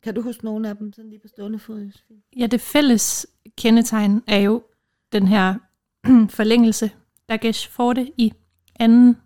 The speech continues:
Speaker 2: radikal, medmindre at det er et sekundær laryngalis verbum,
Speaker 1: Mm.
Speaker 2: fordi laryngalerne ikke kan få dagesh. Øhm, og, øh, i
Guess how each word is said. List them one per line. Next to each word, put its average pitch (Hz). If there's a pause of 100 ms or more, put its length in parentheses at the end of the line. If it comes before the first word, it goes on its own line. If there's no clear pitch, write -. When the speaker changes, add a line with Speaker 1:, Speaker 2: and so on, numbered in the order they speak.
(320)
Speaker 2:
radikal, 226 (840)
medmindre 214
at 196 (220)
det 220
er 214
et 208
sekundær 214 (120)
laryngalis 220
verbum, 208 (140)
Speaker 1:
Mm. 208
Speaker 2:
fordi 220
laryngalerne 202
ikke 202
kan 202 (100)
få 214 (320)
dagesh. - (840)
Øhm, 202 (1120)
og, 247 (140)
øh, 233
i 220